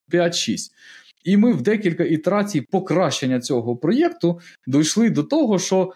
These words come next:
кожна людина незалежна одна від одної в будь-якому порядку одночасно переставляють ці кубики один, два, три, чотири, п'ять, шість. І в ітозі воно вийшло дещо швидше, ніж коли робити це, це по черзі.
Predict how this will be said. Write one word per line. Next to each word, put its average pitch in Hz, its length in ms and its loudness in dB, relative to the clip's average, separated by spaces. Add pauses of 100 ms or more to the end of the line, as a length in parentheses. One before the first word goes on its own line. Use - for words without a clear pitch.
(240)
кожна 151 360 2
людина 139 380 2
незалежна 135 680 2
одна 127 360 0
від 160 180 0
одної 226 480 2 (420)
в 123 100 -10
будь-якому 143 560 0
порядку 247 800 0
одночасно 226 920 0 (260)
переставляють 165 640 0
ці 196 120 -6
кубики 226 420 0
один, 143 360 2
два, 156 160 2
три, 180 160 0
чотири, 175 280 0
п'ять, 160 220 0
шість. - 340 -8 (200)
І 147 100 4
в 170 80 4
ітозі 302 300 0
воно 160 260 0
вийшло 208 300 0
дещо 208 320 0
швидше, - 760 -2 (100)
ніж 143 300 -2
коли 143 280 0
робити 151 360 -2
це, - 240 -8
це 170 320 0
по 170 140 -8
черзі. 92 380 -6